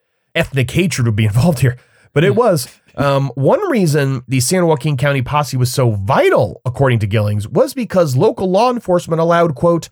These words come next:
Speaker 1: "alien Mexican communist-backed farm organizers the right to trespass on private property." And Gillings was also adept at translating the violation of the laws of trespass into issues that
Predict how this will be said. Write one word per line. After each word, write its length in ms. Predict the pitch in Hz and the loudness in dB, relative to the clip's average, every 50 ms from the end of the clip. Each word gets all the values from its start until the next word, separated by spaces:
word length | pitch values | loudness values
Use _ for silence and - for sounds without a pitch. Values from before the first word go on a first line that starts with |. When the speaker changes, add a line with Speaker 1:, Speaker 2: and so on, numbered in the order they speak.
| _ _ _ _ _ _ _ _ _ - | _ _ _ _ _ _ _ _ _ -4
Speaker 1:
"alien 560 | - 180 240 294 320 330 320 320 320 311 285 220 | -2 2 2 2 2 2 0 0 0 0 0 0
Mexican 540 | 226 247 - - - 269 220 247 240 220 | 2 0 0 -2 -4 -4 -2 -2 -2 -2
communist-backed 840 | 165 - 190 214 247 254 254 247 240 190 165 190 185 185 185 170 - _ _ _ _ | 0 0 2 2 2 0 0 -2 -2 -2 -2 0 0 -2 -2 -6 -10 _ _ _ _
farm 580 | _ _ - 180 202 247 277 311 320 311 240 | _ _ 0 2 4 4 4 4 4 4 4
organizers 800 | 170 147 135 123 127 120 110 107 107 98 120 113 113 120 123 - _ _ _ - | 4 4 4 4 2 2 2 2 0 2 2 0 0 0 -4 -6 _ _ _ -6
the 380 | 113 151 156 151 143 139 123 - _ _ - | -2 -2 0 0 0 -2 -2 -4 _ _ -6
right 840 | - 131 147 160 175 202 240 269 - 226 135 110 110 - - - - _ _ _ _ | -2 2 4 4 4 4 4 4 2 2 0 -2 -4 -8 -12 -16 -16 _ _ _ _
to 120 | - 131 | -4 -4
trespass 800 | 123 - - 233 269 262 - - - 131 123 107 104 104 - - - - | -4 -2 0 0 0 0 -2 -2 -2 -2 0 0 -2 -4 -6 -10 -8 -2
on 180 | 127 120 110 107 | -2 0 0 -2
private 640 | - - - 170 185 196 170 117 104 98 - - _ _ _ _ _ - | -4 -6 -2 0 2 2 2 0 -2 -4 -8 -14 _ _ _ _ _ -12
property." 540 | - - 165 160 147 123 113 92 87 - _ _ _ _ _ _ _ _ _ _ _ _ _ | -6 -2 -2 -2 0 -2 -6 -8 -10 -14 _ _ _ _ _ _ _ _ _ _ _ _ _
And 160 | - 170 165 135 | -2 0 0 2
Gillings 380 | 156 294 370 403 381 339 285 | 2 2 2 2 2 0 0
was 140 | 220 180 165 | -2 -2 -2
also 360 | - 196 226 226 - - 185 | 0 0 0 0 0 0 0
adept 560 | 165 135 104 98 135 131 120 - _ - - _ _ _ - - | 0 0 0 0 0 0 -2 -4 _ -20 -20 _ _ _ -8 -8
at 100 | 120 120 | -6 -6
translating 680 | - - - 185 240 277 302 262 185 190 185 175 170 160 | -6 -2 0 0 2 2 0 0 0 0 0 0 0 0
the 80 | 147 | 0
violation 640 | 123 113 160 170 180 180 170 175 170 170 - - 160 | 0 2 2 2 2 2 2 0 0 0 0 0 0
of 100 | 147 127 | 0 0
the 100 | 113 127 | 0 0
laws 440 | 113 117 135 156 170 175 180 175 147 | 0 2 2 2 2 2 2 2 0
of 120 | 131 120 | -2 -4
trespass 840 | - - - - 262 339 - - - 135 123 113 104 101 98 - - | -4 -6 -4 -2 -2 -2 -2 -4 -4 -2 -2 0 -2 -4 -6 -8 -6
into 300 | - 151 131 123 135 139 - | -4 -4 -2 -2 -2 -4 -4
issues 480 | - 277 269 - - 277 262 240 190 - | -4 -2 -2 -2 -2 -2 -2 -2 -2 0
that 280 | 208 190 180 180 175 | 0 2 2 0 -2